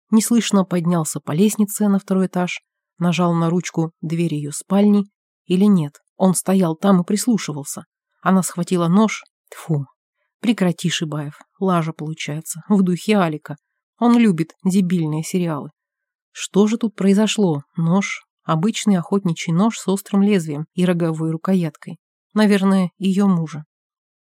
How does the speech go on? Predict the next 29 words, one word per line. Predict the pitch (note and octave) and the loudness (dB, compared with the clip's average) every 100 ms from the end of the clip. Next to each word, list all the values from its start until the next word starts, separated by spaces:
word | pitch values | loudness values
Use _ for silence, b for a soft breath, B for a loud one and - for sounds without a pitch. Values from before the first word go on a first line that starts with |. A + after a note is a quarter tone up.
| _ | _
В | - | 0
каждом | C#4+ A#3 A#3+ A3+ | 2 4 4 4
доме | G#3+ E3+ | 4 2
есть | D#3+ D#3 - | 0 -4 -8
такой | E3 G3+ F#3+ D#3+ - | -4 0 2 0 -6
или | D#3+ | -8
похожий. | D#3+ E3+ - F3+ E3+ D#3+ _ _ _ _ _ _ - | -6 -6 -2 -2 -2 -8 _ _ _ _ _ _ -4
Здесь | G3 F3+ A3+ - - | 0 2 0 -2 0
никого | G3 G3 F3+ F#3 | 2 4 2 4
нет, | F#3 - | 2 0
кроме | F3 E3+ E3 | -4 -2 0
нее. | E3+ D#3 D3 D3 - | -2 -4 -8 -10 -4
Нет | F3 G3+ A3 - _ - | 2 2 0 -8 _ -8
и | F3 | -4
не | E3+ D3+ | -2 -4
было. | D3 D3 D3+ _ _ _ _ _ _ | -6 -10 -14 _ _ _ _ _ _
Скорее | - - E3+ D#3 | -10 -2 -2 -2
всего. | D3 - D#3 D3+ D3+ _ _ _ | -6 -8 -8 -10 -14 _ _ _
Если | F3+ F#3+ G3 F#3+ | -2 0 2 0
черный | - G3 F3+ F3 | 2 0 0 -2
человек – | - E3+ E3+ F#3 - - _ F3 | -2 -2 0 -2 -6 -20 _ -4
глупости. | E3+ E3+ D3 D3+ - - - _ _ - | 0 0 -2 -8 -14 -16 -20 _ _ 2
Нет | G3+ B3 - | 4 4 2
никакого | D#3+ E3+ - F#3+ D#3 | -4 -6 -4 -4 -4
черного | - F3 D3+ D3 | -6 -4 -4 -6
человека. | - D#3 D#3 D3 - - | -8 -6 -6 -8 -14 -18
Что | - - B3 | -12 -2 -2
за | A3 G3 | -2 -6
оперетта? | F3 - F#3 E3 D#3 - - | -12 -2 0 0 -2 -8 -18